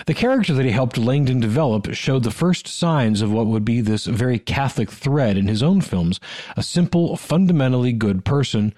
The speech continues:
whose only ally is God in a world where bad things happen. Langdon's character basically just had to rely on God for all good things.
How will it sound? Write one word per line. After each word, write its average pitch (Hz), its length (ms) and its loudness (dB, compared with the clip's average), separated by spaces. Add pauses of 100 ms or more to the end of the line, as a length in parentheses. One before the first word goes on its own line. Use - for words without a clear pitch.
(200)
whose 127 240 0
only 185 420 2
ally 135 440 0
is 117 200 0
God 101 640 -2 (300)
in 113 120 -2
a 104 60 0
world 131 320 2
where 113 120 2
bad 113 340 0
things 107 360 -2
happen. - 460 -6 (220)
Langdon's 135 480 0
character 147 480 0
basically 196 500 2
just 208 200 2
had 185 160 2
to 170 60 4
rely 147 320 2
on 131 200 2
God 101 400 0
for 101 160 -2
all 107 160 0
good 98 280 0
things. - 600 -4